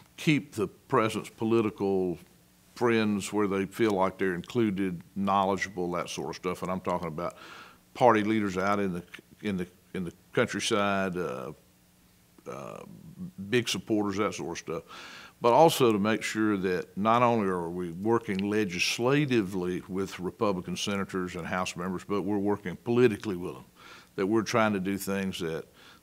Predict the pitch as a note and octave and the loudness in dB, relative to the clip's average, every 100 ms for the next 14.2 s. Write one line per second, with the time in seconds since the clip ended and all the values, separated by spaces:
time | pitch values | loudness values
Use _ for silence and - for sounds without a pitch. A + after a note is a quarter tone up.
0 | - F2 F2 G#2 G2 G2 A#2+ G#2+ A2 - | -4 -4 0 -2 -2 0 0 2 0 0
1 | G#2 G#2 F#2+ G2+ G2+ - - F#2+ G2+ G#2 | -2 0 0 -2 -2 -6 -14 -8 -4 -4
2 | - G#2+ G#2+ - - - F#2 F2 D#2+ E2 | -4 -6 -6 -12 -20 -16 -12 -10 -8 -8
3 | F2 G#2+ G2 F2 - G2+ G2 F2 - A#2+ | -6 -4 -4 -6 -6 -4 -4 -2 -2 -2
4 | A2 G#2+ A2+ - - B2+ A#2 - - - | -4 -2 -2 -2 -6 -4 -6 -6 -10 -12
5 | - - - - - G2 F#2+ F2+ F2 F2 | -20 -20 -20 -16 -2 2 2 0 -2 -6
6 | F2 E2 D2+ E2+ - - G#2+ F#2 D#2+ D#2 | -6 -6 -6 -8 -14 -6 -4 -4 -8 -6
7 | F2+ D#2+ E2+ E2 F2+ F#2 E2+ F2+ F2+ - | -6 -6 -6 -4 -4 -4 -4 -6 -8 -6
8 | - F#2+ F2+ - D#2 F2 E2+ E2+ D#2+ E2+ | -2 -2 -2 -10 -8 -6 -4 -4 -6 -8
9 | - - - - - - G2+ F2 - A2+ | -12 -20 -20 -20 -20 -2 -2 -2 0 0
10 | G#2+ F2+ G2+ G2+ G2+ G2+ A1+ F#2 F2+ E2+ | 0 -4 -2 -2 -2 -2 -4 -6 -6 -6
11 | F2 G2 - C3 A2 B2 G#2 - A#2+ G2+ | -6 -4 -2 -2 0 0 -2 0 0 2
12 | G2 C#3+ - D3+ A2 G#2+ A2 G#2+ G2+ A2+ | 2 2 6 6 6 2 2 2 2 0
13 | - A#2+ A2 G#2+ G2 F#2 F#2+ G#2+ C#3 E2 | 0 -4 -2 -2 0 -2 0 0 0 -4
14 | C#2+ | -10